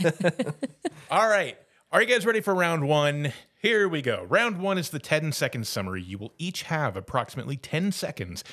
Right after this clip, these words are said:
to tell us what you think the plot summary of this film is. You can score a possible zero to five points based on your accuracy or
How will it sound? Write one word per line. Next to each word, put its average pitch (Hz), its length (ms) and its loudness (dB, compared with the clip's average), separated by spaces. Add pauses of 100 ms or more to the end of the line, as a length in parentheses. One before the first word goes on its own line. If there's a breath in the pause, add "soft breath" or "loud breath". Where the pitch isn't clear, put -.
(160 loud breath)
to - 80 -6
tell 123 220 -4
us - 160 -6
what 113 180 -6
you 127 240 -6
think 202 260 -2
the 180 80 -2
plot 156 300 -2
summary 156 320 -4
of 143 80 -6
this 147 180 -6
film 160 280 0
is. 151 360 -2 (380 loud breath)
You 98 80 -8
can 95 140 -8
score 104 180 -4
a 98 60 -2
possible 107 400 -4
zero 104 460 -2
to 147 140 -6
five 143 380 -4
points 117 440 -4 (320 loud breath)
based 95 220 -6
on 107 120 0
your 107 180 -4
accuracy 170 680 0 (320 soft breath)
or 151 460 2